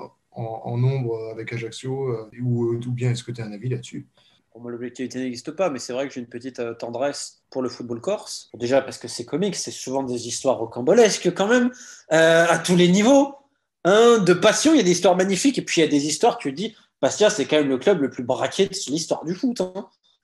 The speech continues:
Speaker 2: C'est incroyable, alors que c'est un club magnifique. Enfin, il y a quand même beaucoup de choses, euh, très belles. Euh, non, le, il y avait, l'an passé, lors des réunions des présidents, il y avait un club que tout le monde voulait voir tomber, c'était Niort. Les mecs de National voulaient que Niort tombe pour les défoncer,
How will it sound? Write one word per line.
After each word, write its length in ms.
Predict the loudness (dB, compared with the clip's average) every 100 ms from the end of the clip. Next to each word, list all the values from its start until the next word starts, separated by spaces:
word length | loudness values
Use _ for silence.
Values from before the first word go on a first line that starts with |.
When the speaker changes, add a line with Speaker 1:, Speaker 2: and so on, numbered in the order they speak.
| _
Speaker 2:
C'est 360 | -8 -6 -2 -2
incroyable, 540 | -2 0 4 4 6
alors 180 | 4 2
que 40 |
c'est 120 | 0
un 60 | -2
club 220 | 0 0
magnifique. 460 | -2 -6 -8 -10 -8
Enfin, 100 | -8
il 40 |
y 20 |
a 40 | -4
quand 100 | -4
même 100 | -4
beaucoup 160 | -8
de 60 | -10
choses, 200 | -8 -8
euh, 120 | -8
très 180 | -10 -10
belles. 200 | -10 -10 -16 _ -20 -20 -8
Euh, 580 | -2 -2 -2 -10 -14 -16 -20 _
non, 160 | -2 -2 -2
le, 180 | -6 -6
il 80 | -2
y 80 | 0
avait, 140 | 0
l'an 220 | 0 0
passé, 420 | 2 0 0 -4 _ -8
lors 120 | -4
des 100 | 0
réunions 300 | 2 2 0
des 140 | -2
présidents, 520 | -6 -8 -6 -6 -8 _ _
il 80 | -6
y 40 | -6
avait 100 | -2
un 100 | -2
club 420 | 0 -2 -2 -6 _ _ _ _
que 80 | -14
tout 140 | -6
le 40 | -2
monde 60 |
voulait 100 | 2
voir 140 | 2 0
tomber, 160 | -2
c'était 200 | -6 -6
Niort. 280 | -12 -12 -18 _ _ _
Les 100 | 0
mecs 180 | 2 4
de 80 | 2
National 380 | 0 2 2 2
voulaient 200 | 2 0
que 80 | 0
Niort 300 | 0 0 0
tombe 220 | -2 -2
pour 120 | 0
les 80 | 2
défoncer, 540 | 0 -2 -4 -6 -10